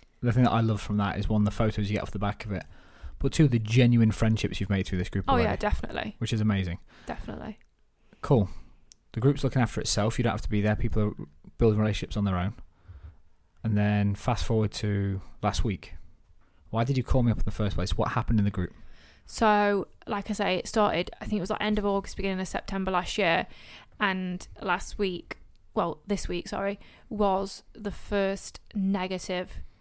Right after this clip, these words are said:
Speaker 2: post in the group.
Speaker 1: So it's been going for, I would say, nine months, nearly a year.
Speaker 2: Yeah.
Speaker 1: All positivity.
Speaker 2: All positivity.
Speaker 1: Amazing stuff taking place. You've
Speaker 2: Yeah.
Speaker 1: never once been ever concerned about anything negative taking
Speaker 2: N-,
Speaker 1: place in the group.
Speaker 2: never.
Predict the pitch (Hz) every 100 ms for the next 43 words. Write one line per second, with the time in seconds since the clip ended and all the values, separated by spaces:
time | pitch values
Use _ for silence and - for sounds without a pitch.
0 | _ _ - - 196 196 - - 196 185
1 | 190 190 - - - - - 123 110 120
2 | 117 107 110 110 - 104 110 - 104 110
3 | 127 117 117 - 117 117 113 101 110 -
4 | - 180 - - - - - - 123 120
5 | 127 127 - - - - 123 110 107 101
6 | 110 117 - - 220 220 214 202 190 202
7 | 202 - 196 196 - - _ _ - 117
8 | 123 113 - 113 - 104 104 - 101 98
9 | - 107 120 113 113 110 - - - -
10 | - 110 110 - _ _ 131 123 - 107
11 | - 107 101 101 101 120 117 - 104 104
12 | 98 101 107 104 214 104 214 208 214 233
13 | 175